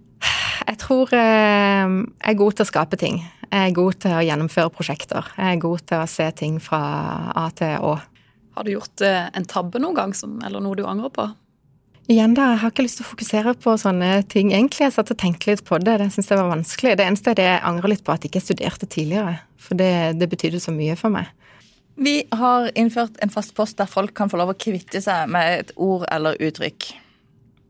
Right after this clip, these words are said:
Speaker 1: Mm.
Speaker 3: Hva vil du ha ut av språket?
Speaker 1: Kan ikke, tør ikke, vil ikke.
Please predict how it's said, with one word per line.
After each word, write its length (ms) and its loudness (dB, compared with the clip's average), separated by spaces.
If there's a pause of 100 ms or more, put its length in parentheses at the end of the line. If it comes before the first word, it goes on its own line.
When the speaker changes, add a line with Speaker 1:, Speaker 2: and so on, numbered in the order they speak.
(280)
Speaker 1:
Mm. 260 0 (220)
Speaker 3:
Hva 200 0
vil 120 -2
du 120 0
ha 340 0 (200)
ut 180 -4
av 60 -4
språket? 400 -6 (1400)
Speaker 1:
Kan 180 2
ikke, 240 0 (160)
tør 240 2
ikke, 280 -2 (280)
vil 160 4
ikke. 300 -2